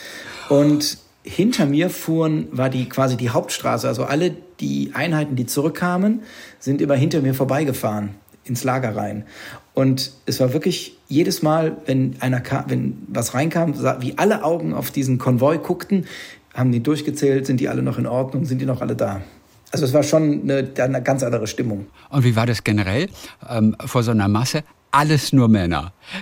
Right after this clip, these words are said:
Speaker 2: Kann man da
Speaker 1: Nein.
Speaker 2: andere Dinge be-, nein.
Speaker 1: Da
Speaker 2: Ach so.
Speaker 1: lebst du in einer,
Speaker 2: In Afghanistan,
Speaker 1: lebst du in,
Speaker 2: da lebe ich
Speaker 1: in der
Speaker 2: wirklich in einer
Speaker 1: Vergangenheit.
Speaker 2: Vergangenheit.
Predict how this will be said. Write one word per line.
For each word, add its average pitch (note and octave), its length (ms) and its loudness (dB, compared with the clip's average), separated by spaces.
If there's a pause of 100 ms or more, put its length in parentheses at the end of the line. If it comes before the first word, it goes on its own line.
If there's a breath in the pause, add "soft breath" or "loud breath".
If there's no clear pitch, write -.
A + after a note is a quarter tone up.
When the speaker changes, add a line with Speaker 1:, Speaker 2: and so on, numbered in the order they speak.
Speaker 2:
Kann C#3 160 4
man B2+ 140 6
da A#2 80 4
Speaker 1:
Nein. - 100 4
Speaker 2:
andere E3 240 6
Dinge E3 300 0
be-, - 140 -8
nein. B2 280 4
Speaker 1:
Da G2+ 140 -2
Speaker 2:
Ach B2 160 2
so. C3 200 4
Speaker 1:
lebst D3 280 2
du C#3+ 60 4
in C3+ 120 2
einer, C3+ 220 2
Speaker 2:
In C3 40 8
Afghanistan, C3 540 6
Speaker 1:
lebst - 20 6
du - 40 6
in, C#3 80 6
Speaker 2:
da C#3 40 8
lebe C#3 120 8
ich B2+ 100 2
Speaker 1:
in D3 80 6
der C#3 140 8
Speaker 2:
wirklich C#3 160 4
in - 20 0 (160)
einer A#2+ 240 2
Speaker 1:
Vergangenheit. - 20 -8
Speaker 2:
Vergangenheit. F#2+ 600 -2